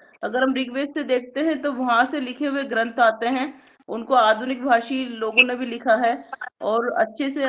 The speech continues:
वि-, बड़े-बड़े जो महापुरुष विद्वान हैं, उनके लिए भी लिखा है, तो वहां पे काफी सारा भंडार है इन चीजों का। लेकिन सिर्फ समझने की जगह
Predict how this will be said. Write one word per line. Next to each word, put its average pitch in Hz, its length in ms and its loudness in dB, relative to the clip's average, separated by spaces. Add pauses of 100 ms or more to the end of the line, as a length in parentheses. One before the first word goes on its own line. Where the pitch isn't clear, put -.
(140)
वि-, 196 240 -6
बड़े-बड़े 247 680 2
जो 240 300 6
महापुरुष 233 720 -2
विद्वान 208 520 -2
हैं, 214 140 -6
उनके 208 460 -8
लिए 226 120 -6
भी 226 120 -8
लिखा 214 280 -4
है, 226 380 -4 (360)
तो 220 240 0
वहां 220 420 -2
पे 285 140 -2
काफी 254 340 2
सारा 254 260 2
भंडार 208 500 2
है 208 80 -2
इन 214 100 -6
चीजों 185 260 -6
का। 165 400 0 (300)
लेकिन 233 260 -4
सिर्फ 294 180 -4
समझने 233 500 -2
की 262 140 -2
जगह 226 460 0